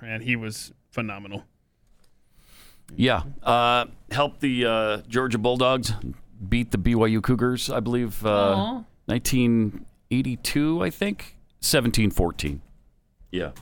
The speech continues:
Speaker 1: So you
Speaker 2: It's a
Speaker 1: were,
Speaker 2: tough
Speaker 1: it
Speaker 2: one.
Speaker 1: seared into your memory there?
Speaker 2: Seared into my memory.
Speaker 1: I see that.
Speaker 2: Yeah,
Speaker 1: Uh,
Speaker 2: it was a tough one.
Speaker 1: in three seasons, he ran for five thousand two hundred and fifty-nine yards.
Speaker 2: That guy was incredible.
Speaker 1: And I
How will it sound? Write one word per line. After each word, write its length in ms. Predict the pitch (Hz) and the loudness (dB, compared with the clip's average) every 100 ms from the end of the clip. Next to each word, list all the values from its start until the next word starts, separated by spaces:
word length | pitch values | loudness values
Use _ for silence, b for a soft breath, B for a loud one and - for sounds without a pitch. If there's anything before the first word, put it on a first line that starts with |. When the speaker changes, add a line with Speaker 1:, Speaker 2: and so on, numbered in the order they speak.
| - | -4
Speaker 1:
So 140 | 151 180 | 2 4
you 200 | 165 180 | 6 4
Speaker 2:
It's 100 | 160 | 2
a 20 | |
Speaker 1:
were, 40 | 170 | 2
Speaker 2:
tough 80 | |
Speaker 1:
it 40 | 147 | 2
Speaker 2:
one. 80 | 127 | 2
Speaker 1:
seared 380 | - 180 175 | 2 4 4
into 160 | 165 156 | 4 4
your 140 | 151 | 4
memory 340 | 143 147 156 156 | 4 4 4 2
there? 180 | 156 165 | 4 2
Speaker 2:
Seared 640 | - 143 117 90 71 80 - | 2 2 4 2 0 -4 0
into 180 | 87 82 | 2 4
my 160 | 78 73 | 4 4
memory. 360 | 71 69 65 | 4 4 2
Speaker 1:
I 100 | 117 | 0
see 240 | - 156 147 | 0 2 2
that. 260 | 113 104 | 2 0
Speaker 2:
Yeah, 320 | 135 127 123 | 2 4 4
Speaker 1:
Uh, 40 | 123 | 0
Speaker 2:
it 40 | |
was 120 | 73 | -2
a 40 | 82 | -2
tough 280 | - 80 67 | 2 0 0
one. 200 | 67 65 | 0 2
Speaker 1:
in 140 | 156 | 2
three 260 | - 202 220 | 4 4 4
seasons, 480 | - 208 165 160 | 4 4 4 4
he 120 | 165 165 | 4 4
ran 340 | 160 165 165 | 4 4 2
for 240 | - 151 | 2 0
five 480 | 131 - 165 170 180 | 0 0 2 4 2
thousand 480 | - 160 151 160 143 | 2 2 4 2 2
two 180 | - 170 | 4 4
hundred 280 | 160 160 143 | 6 4 2
and 120 | 127 | 2
fifty-nine 640 | - 151 156 147 143 139 | 0 0 2 4 4 4
yards. 560 | 131 127 110 101 - - _ _ | 4 4 2 -2 -10 -14 _ _
Speaker 2:
That 140 | - - | -20 -8
guy 160 | - | -6
was 300 | - - - - | -6 -6 -8 -12
incredible. 480 | - - 60 - - | -12 -8 -8 -8 -2
Speaker 1:
And 120 | 139 - | -2 0
I 260 | 143 156 | 2 2